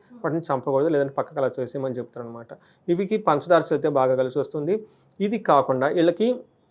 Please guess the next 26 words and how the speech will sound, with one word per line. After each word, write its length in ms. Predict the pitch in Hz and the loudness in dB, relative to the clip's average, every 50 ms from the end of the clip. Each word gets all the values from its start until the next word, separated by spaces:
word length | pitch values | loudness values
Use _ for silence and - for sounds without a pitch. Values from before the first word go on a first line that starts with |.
| _ - _ _ - | _ -20 _ _ -4
ఆ, 300 | 147 139 143 143 143 - - | 0 0 2 2 0 0 2
ఈ 160 | 226 214 226 | 4 6 8
రెమెడీ 280 | 208 196 196 208 226 240 | 10 10 10 10 8 6
ఇంతకుముందు 600 | 233 233 - - 165 156 180 175 165 170 175 180 | 4 0 0 2 4 4 4 4 4 2 2 0
పూర్వకాలంలో 760 | 175 - - - 156 151 156 151 - 165 156 151 151 147 147 | 0 -4 -2 2 4 4 4 4 4 2 2 2 2 2 2
రోజుల్లో 300 | 139 143 139 135 143 143 143 - | 2 2 2 2 0 0 2 0
చేయడానికి 380 | 131 127 131 139 135 131 - 127 | 0 2 2 0 0 0 0 -2
అనుకూలంగా 460 | 123 127 127 131 147 135 131 131 131 | 0 0 -2 -2 -2 -2 -2 0 -2
ఉండేది. 180 | 127 143 170 175 | -2 -2 -2 -2
But 180 | 151 - 151 | -2 0 0
ఈ 80 | 147 139 | 0 4
రోజులు 320 | 139 143 147 139 151 151 | 4 4 4 4 0 0
ఇప్పుడు 160 | 147 147 139 | 0 0 -2
అంతా 200 | 131 131 127 147 | -2 -2 0 0
అపార్ట్మెంట్స్, 540 | 135 127 - 139 135 131 - 139 127 123 - | 0 2 2 0 0 0 -4 -8 -6 -4 -6
ఫ్లాట్స్ 400 | 139 - - 127 123 127 123 - | -6 -2 0 0 0 0 0 -2
అవన్నీ 260 | 131 123 123 127 127 | -2 -2 -2 -2 -2
వచ్చావో 360 | 131 127 123 - 135 135 135 147 | -2 -4 -2 -2 -2 0 0 0
మరి 140 | 160 143 | -2 -4
కుదురుతుందో 500 | 131 - 151 139 147 151 147 160 147 143 | -4 -2 -2 0 0 0 0 0 0 0
కుదరదో 340 | 139 143 139 135 135 127 120 | 0 2 2 2 2 0 0
తెలియదు. 280 | 117 131 123 127 123 - | -2 -2 0 0 0 -2
కానీ 240 | - 139 135 170 208 | -2 -4 -2 -2 -2
వీళ్ళకి 260 | 185 156 147 - 147 | -2 -4 -4 -2 -2
ఏం 160 | 156 160 160 | 0 0 0
చెప్తారంటే 460 | 151 151 - 143 135 131 135 202 220 | -2 -2 -2 -2 -2 -2 -2 -4 -8